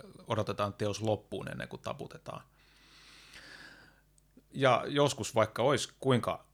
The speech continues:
kokenut yleisö, niin silti se reaktio saattaa olla sellainen, että tää oli nyt niin poikkeuksellinen juttu, että nyt rikotaan jopa tätä etikettiä, että taputetaan ensimmäisen osan päätteeksi, koska tää oli niin hurjaa. Ja mun mielestä se on ihan hienoa. Siis, jos ei se riko sitä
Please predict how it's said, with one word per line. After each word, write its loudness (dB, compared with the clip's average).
kokenut -2
yleisö, 0
niin -2
silti 0
se -4
reaktio -6
saattaa -10
olla -8
sellainen, -10
että -18
tää 0
oli 0
nyt -4
niin 2
poikkeuksellinen -4
juttu, -10
että -6
nyt -6
rikotaan -6
jopa -6
tätä -10
etikettiä, -12
että -20
taputetaan -10
ensimmäisen -2
osan -6
päätteeksi, -8
koska -14
tää -2
oli -4
niin -10
hurjaa. -14
Ja -4
mun -2
mielestä 2
se -2
on -2
ihan 4
hienoa. 2
Siis, -4
jos 4
ei 6
se 6
riko 2
sitä 2